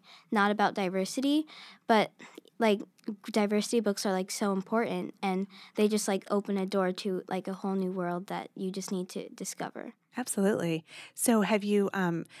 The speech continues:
Speaker 2: looked at all different cultures and races and religions in, in the books that you choose?
Speaker 1: Yes.
Speaker 2: Yeah.
Speaker 1: Like, I recently reviewed a book about World War One, but I also review books about, like, different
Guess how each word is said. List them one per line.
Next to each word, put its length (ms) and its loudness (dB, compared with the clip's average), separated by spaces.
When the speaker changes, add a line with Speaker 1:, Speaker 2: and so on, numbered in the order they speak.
Speaker 2:
looked 180 0
at 120 4
all 160 2
different 260 -2
cultures 640 4
and 140 0
races 480 2
and 100 2
religions 540 0
in, 200 0
in 160 0
the 120 2
books 340 -6
that 80 -2
you 80 -2
choose? 380 0
Speaker 1:
Yes. 680 -2
Speaker 2:
Yeah. 80 4
Speaker 1:
Like, 280 2
I 80 6
recently 540 4
reviewed 640 6
a 80 2
book 280 0
about 520 2
World 300 4
War 120 2
One, 360 6
but 120 2
I 100 0
also 320 0
review 280 2
books 300 -2
about, 340 2
like, 200 0
different 400 4